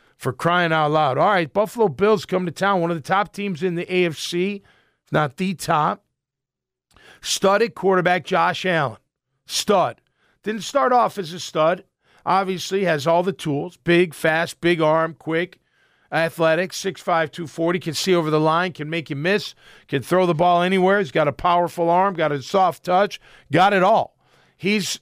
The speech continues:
improved throughout his career, which has made the Bills a, a formidable team.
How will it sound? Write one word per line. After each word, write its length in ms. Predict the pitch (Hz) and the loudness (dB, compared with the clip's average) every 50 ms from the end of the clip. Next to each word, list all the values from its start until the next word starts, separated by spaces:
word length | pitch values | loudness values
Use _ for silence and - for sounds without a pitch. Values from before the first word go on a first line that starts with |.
| _ | _
improved 920 | - 202 202 190 151 - - - 220 240 226 175 143 147 165 160 147 - - _ _ _ _ _ _ _ _ _ _ | 0 0 0 0 -2 -6 -2 2 2 4 4 4 2 0 -4 -6 -10 -18 -20 _ _ _ _ _ _ _ _ _ _
throughout 440 | _ - 165 180 180 170 175 180 165 | _ 0 2 4 4 4 2 0 2
his 220 | 175 185 175 - | 0 0 0 -2
career, 540 | - - 202 196 202 233 247 214 123 101 - _ _ _ _ _ _ _ _ _ _ - | -6 -2 0 2 2 2 2 0 -2 -4 -12 _ _ _ _ _ _ _ _ _ _ -2
which 200 | - 175 170 - | 0 0 0 2
has 180 | 202 190 143 151 | -2 -2 -2 0
made 240 | 185 196 196 196 | 0 0 0 0
the 80 | 160 165 | 0 -4
Bills 500 | 135 131 190 214 247 226 180 175 156 135 | -2 2 4 4 4 4 2 0 -2 -4
a, 280 | 190 190 170 165 156 - 180 | -4 0 0 0 -2 -2 -4
a 140 | 175 160 156 | -2 -2 -2
formidable 800 | 131 - - - 196 214 247 247 202 180 170 170 147 185 190 180 | -2 -6 0 4 4 4 4 4 2 0 0 0 2 0 0 0
team. 540 | - - 196 233 277 277 220 135 113 117 | 0 -4 -2 0 0 0 -2 -4 -6 -10